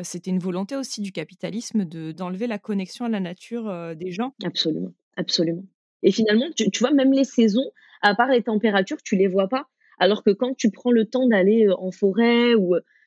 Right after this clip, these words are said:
Speaker 2: mais juste un parc, tu vois, et ben, heu, et ben, tu te dis : « Ah ouais, c'est, c'est trop beau. » Et puis, c'est comme ça que je transmets à mon enfant.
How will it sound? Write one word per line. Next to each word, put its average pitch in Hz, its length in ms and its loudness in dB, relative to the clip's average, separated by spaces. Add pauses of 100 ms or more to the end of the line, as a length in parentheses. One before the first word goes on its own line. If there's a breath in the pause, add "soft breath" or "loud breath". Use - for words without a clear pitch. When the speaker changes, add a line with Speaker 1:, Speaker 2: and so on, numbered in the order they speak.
(140)
Speaker 2:
mais 196 60 6
juste 262 220 2
un 202 120 2
parc, - 380 -2
tu - 120 -2
vois, 247 220 2 (100)
et 190 140 4
ben, 190 320 2
heu, 180 420 4
et 190 100 4
ben, 185 180 -2
tu - 180 -18
te 196 80 -2
dis : « 185 220 0
Ah 247 100 0
ouais, 294 100 2
c'est, 190 280 -2
c'est 196 180 0
trop 254 200 0
beau. » 302 220 2
Et 220 60 4
puis, - 100 -2
c'est 220 120 0
comme 214 160 0
ça 302 120 0
que 254 100 -2
je 214 60 -2
transmets 214 320 -4
à 202 40 0
mon 202 200 0
enfant. 214 220 -14